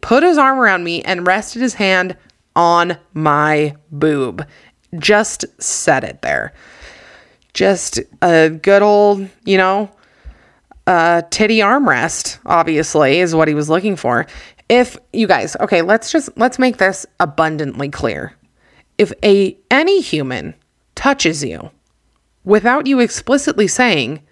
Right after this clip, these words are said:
"Please touch me," call me.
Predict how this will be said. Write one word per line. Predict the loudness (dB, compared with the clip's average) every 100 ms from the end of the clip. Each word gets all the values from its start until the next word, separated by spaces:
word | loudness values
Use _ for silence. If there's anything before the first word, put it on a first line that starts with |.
| _ _ _ _
"Please | 2 2 2
touch | -4 -4 -2
me," | -2 -4 -8 _ _ -20 _ _ _ _ _ _ _ -20 -18 -18 _ -10
call | -4 2 4 4
me. | 4 2 -2 -10